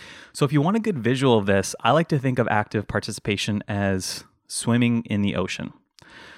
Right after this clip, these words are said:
So if you've ever swam in the ocean, there are certain things that you can account for. You can swing your arms, you can kick your legs, you can change direction, you can go faster or slower, you can move towards or away from a certain spot.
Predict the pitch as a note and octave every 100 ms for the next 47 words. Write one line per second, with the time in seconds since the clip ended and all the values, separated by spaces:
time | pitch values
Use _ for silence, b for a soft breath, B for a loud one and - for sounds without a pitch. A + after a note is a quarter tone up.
0 | B - A#2 A2+ A2 A2 G#2+ - B2+ D#3
1 | - C3+ C3 A#2 G2+ G2+ G#2+ G#2 G2+ G2
2 | G2+ F#2+ G2 - - D#3+ C#3+ A#2+ G#2+ G#2
3 | G2 - A#2 B2+ E3+ E3+ - - - _
4 | _ - G2+ - G#2 G2 F#2 G2 _ _
5 | - - G#2 G2 G2+ A2 D#3+ - - _
6 | b b b b b G2+ G2 G2+ - G2+
7 | A#2+ C#3 - - - - - A2 G2+ G#2
8 | F#2 - G2 C3+ - A#2+ A#2 A2+ G2+ -
9 | F2+ F#2 - A2+ - G2+ F2+ - A#2 A#2
10 | A2+ G#2+ B B B B B B G#2+ -
11 | G#2 G2 F#2+ F#2 _ _ G#2+ G2+ G2+ -
12 | G#2+ G#2+ G#2 G#2+ G2 F#2+ F#2 G2 - G#2
13 | F#2+ - G2+ G2+ F#2 - - A2+ D3+ _